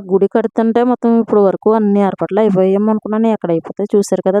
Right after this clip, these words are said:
దారంతా చూస్తే మీకే అర్థమై ఉంటది. గుడి మాత్రమే ఉంది. గుళ్ళోని ఆ రామయ్య స్వామి విగ్రహం ఇంకా ప్రతిష్ఠ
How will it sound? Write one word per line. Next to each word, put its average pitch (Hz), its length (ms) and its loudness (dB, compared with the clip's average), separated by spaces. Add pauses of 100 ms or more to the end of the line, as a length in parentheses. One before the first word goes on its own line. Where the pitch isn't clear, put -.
దారంతా 180 440 0
చూస్తే 208 260 -2
మీకే 202 340 0
అర్థమై 175 340 -4
ఉంటది. 196 360 0 (1000)
గుడి 214 220 2
మాత్రమే 190 480 0
ఉంది. 214 260 0 (280)
గుళ్ళోని 202 460 2 (500)
ఆ 220 160 -8
రామయ్య 185 340 0
స్వామి 185 300 -2
విగ్రహం 208 340 0
ఇంకా 196 160 -2
ప్రతిష్ఠ - 360 -4